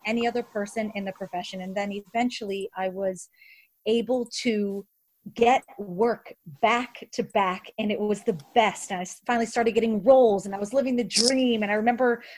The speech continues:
crying backstage because I was so happy. I had already, I have already found my passion, the love of my life. So why would I go to another passion?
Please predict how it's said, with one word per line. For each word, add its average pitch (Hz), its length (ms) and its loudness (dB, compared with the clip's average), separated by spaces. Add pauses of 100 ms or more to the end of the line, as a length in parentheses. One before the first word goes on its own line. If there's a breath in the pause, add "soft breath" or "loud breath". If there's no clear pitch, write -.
crying 294 480 0
backstage 262 1040 0
because 208 500 0 (300 loud breath)
I 240 40 6
was 233 200 4
so 269 560 4
happy. 226 640 0
I 269 180 4
had 330 220 2 (100)
already, 254 420 2 (200)
I 311 80 -2
have 294 480 -4 (320 loud breath)
already 247 260 4
found 214 300 -2
my 202 240 0
passion, 214 440 -4 (180)
the 226 80 0
love 214 400 2
of 185 140 -6
my 190 160 -4
life. 190 360 -4 (640)
So 254 80 8
why 262 200 2
would 254 280 4
I 220 200 2
go 240 240 2
to 277 280 -4
another 202 300 0
passion? 180 600 -8